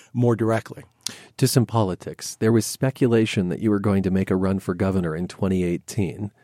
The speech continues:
Speaker 2: when Governor Hickenlooper is termed out. Is that out of the window now? Is, is politics in your past?
Speaker 1: Uh, politics was never in my future. I never anticipated <laughs> going into politics.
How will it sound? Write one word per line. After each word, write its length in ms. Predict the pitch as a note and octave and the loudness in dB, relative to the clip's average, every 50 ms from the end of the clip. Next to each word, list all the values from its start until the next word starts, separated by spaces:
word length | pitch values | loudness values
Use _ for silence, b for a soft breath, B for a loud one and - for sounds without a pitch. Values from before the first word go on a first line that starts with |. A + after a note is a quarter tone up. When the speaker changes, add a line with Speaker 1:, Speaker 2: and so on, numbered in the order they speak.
| _ _ | _ _
Speaker 2:
when 300 | - F#2+ F2+ F2 E2 - _ _ - | -4 -4 -4 -4 -6 -10 _ _ -8
Governor 280 | - F2 D#2 D2 - | -8 -6 -6 -8 -2
Hickenlooper 520 | G2+ D3+ E3 - C3 B2 A2+ G#2+ - G#2+ G2 | 2 2 4 6 6 6 6 6 4 4 2
is 120 | F2 - | 2 0
termed 300 | - - G#2+ G2+ F#2+ F2+ | -2 -2 0 0 0 -2
out. 380 | F2 F2 D#2 F#2+ - - - - _ _ _ _ - | -4 -6 -8 -10 -12 -14 -16 -20 _ _ _ _ -2
Is 140 | C3 A#2+ | 0 2
that 180 | A#2 E3 F#3 - _ - - D#3 - - - | 4 2 2 0 _ -8 -10 -8 -8 -8 -8
out 200 | - - C3+ B2+ | -4 0 4 4
of 100 | B2 G#2 | 4 4
the 80 | A2+ G2 | 4 2
window 260 | G2 G2 F#2 F#2+ F#2+ | 2 2 0 0 -2
now? 260 | F#2 F2 E2+ E2+ F2+ | -2 -4 -4 -6 -8
Is, 140 | F2 F2 - | -8 -10 -10
is 120 | - A2 | -10 -10
politics 540 | - - A2+ A2 A2+ G#2+ - - G2 - - | -8 -6 -4 -2 -2 -2 -2 -4 -6 -4 -2
in 80 | G#2+ G2+ | -2 -2
your 160 | F#2+ F#2 F#2 | -2 -2 -4
past? 400 | - - G2 F#2 F#2+ - - - - | -8 -10 -14 -12 -14 -16 -18 -14 -12
Speaker 1:
Uh, 200 | - - C#4 B3+ - _ _ _ - | -10 -8 -8 -10 -12 _ _ _ -12
politics 540 | - - F#3+ F3 E3 - D#3 C#3+ - - | -2 2 2 2 4 2 0 -2 0 -2
was 120 | C#3+ B2 A2+ | -2 -2 2
never 280 | A#2+ B2+ C3 B2 A2+ | 4 4 4 4 4
in 120 | A2+ A2+ G#2+ | 2 2 0
my 160 | G#2 G2+ G2+ | 0 -2 -6
future. 400 | - - - D#3+ D3 A#2+ - - | -6 2 6 6 6 6 4 2
I 100 | G#2 G#2 | 0 2
never 220 | A#2+ C3 C3 A#2+ | 2 4 4 4
anticipated 760 | A#2+ A2 C3+ - - - A#2 - - - D3 D3 C3 A#2+ A#2 A#2 | 6 6 6 8 10 8 8 8 6 6 8 8 8 6 6 8
<laughs> 0 | |
going 260 | C3 C3 B2+ B2 B2 | 8 8 10 8 8
into 160 | A#2 A2 A#2+ | 6 4 4
politics. 800 | - - B2+ A#2 A#2 A#2 G#2+ - C3 A#2 A2 - - - - - | 4 4 6 8 8 6 6 4 4 2 2 0 -4 -6 -8 -8